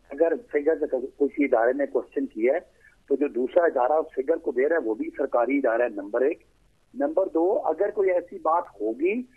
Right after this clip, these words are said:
तो doctor फरेज साहब को भी पता है कि जब ये, ये तो हम forecast कर रहे हैं, जब ये actual आएगा, तो हम, जाहिर है, अगर हमने last year negative growth, अ, मानी है और उसका हमें कोई शर्मिंदगी नहीं हुई ये कहने में कि हमारी, अ,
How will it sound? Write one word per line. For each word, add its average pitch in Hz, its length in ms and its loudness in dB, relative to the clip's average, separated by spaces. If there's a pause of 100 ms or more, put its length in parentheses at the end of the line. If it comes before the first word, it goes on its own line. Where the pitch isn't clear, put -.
(180)
तो 151 60 -2
doctor 160 280 -2
फरेज 185 300 -2
साहब 190 180 -2
को 190 100 -2
भी 185 80 0
पता 180 340 -2
है 240 60 0
कि 285 160 -4
जब 180 220 0
ये, 185 300 0 (420)
ये 147 320 0
तो 196 160 0
हम 196 200 0
forecast 180 720 -2
कर 139 160 -2
रहे 131 120 -2
हैं, 202 80 -8 (320)
जब 165 160 2
ये 190 180 0
actual 208 300 0
आएगा, 175 320 2
तो 302 260 -8
हम, 143 280 0
जाहिर 135 260 2
है, 202 160 0 (280)
अगर 165 220 0
हमने 160 280 0
last 147 440 0
year 190 200 0
negative 151 380 -2
growth, 151 640 -4
अ, 123 180 -10
मानी 135 500 -2
है 156 200 0 (340)
और 185 140 0
उसका - 720 -2
हमें 175 220 0
कोई 208 180 -2
शर्मिंदगी 160 600 -4
नहीं 226 140 -4
हुई 180 160 2
ये 175 80 2
कहने 170 300 -2
में 165 160 0
कि 160 100 0
हमारी, 143 300 0
अ, 143 40 -8